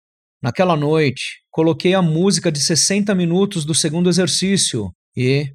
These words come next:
para minha surpresa, consegui concluí-lo.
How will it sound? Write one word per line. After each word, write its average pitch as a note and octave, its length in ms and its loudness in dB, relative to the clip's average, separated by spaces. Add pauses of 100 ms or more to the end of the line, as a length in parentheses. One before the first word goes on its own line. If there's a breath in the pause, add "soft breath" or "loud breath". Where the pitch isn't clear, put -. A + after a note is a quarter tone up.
(180)
para C3+ 180 2
minha D#3 320 0
surpresa, D#3 960 0 (180)
consegui F#3+ 680 0
concluí-lo. A#2+ 760 -2